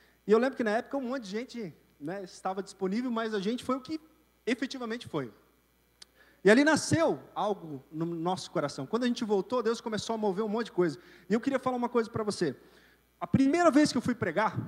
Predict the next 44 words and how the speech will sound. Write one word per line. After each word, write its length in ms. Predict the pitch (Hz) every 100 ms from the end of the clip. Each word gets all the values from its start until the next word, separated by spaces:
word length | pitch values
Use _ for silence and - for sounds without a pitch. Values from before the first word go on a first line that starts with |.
| - - _ _
na 80 | -
igreja, 400 | 147 196 247 - - _ _ _ _ _ _ _ _ _
pensa, 460 | 262 285 - 226 - -
pensa 380 | 240 294 294 285
como 280 | - 285 269
que 80 |
eu 100 | 294
era. 180 | 226 160
Eu 40 | 170
era 140 | 220
carrancudo, 600 | - 247 302 - 202 147
né? 180 | 214 339 - - - - -
Aí 100 | 202
eu 80 | 247
lembro 180 | 262
que 80 | -
umas 160 | 254 233
criancinhas 460 | 240 220 196 247
começaram 460 | 247 214 - 214 202
a, 120 | 165 151
a, 380 | 160 151 156 151
a, 140 | 139 - - -
a 80 | 156
fazer 220 | 190 208
barulho. 360 | 196 220 214 160 -
Eu, 180 | 220 226
"Ô, 160 | - 277
pastor 260 | 254 285 277
Elias, 440 | 294 294 - - - - _ _
fala 200 | 262 277
pra 100 | 269
aquela 200 | 262 254
criança 340 | 247 262 240
ali, 140 | 240
ó, 220 | 254 185 151 - - - -
tá 120 | -
me 80 | 208
incomodando 440 | 233 240 240 240 240
que 60 |
eu 40 | 226
não 60 |
consigo 400 | 214 208 233 233
palestrar 440 | 208 220 214 226 202
aqui." 220 | -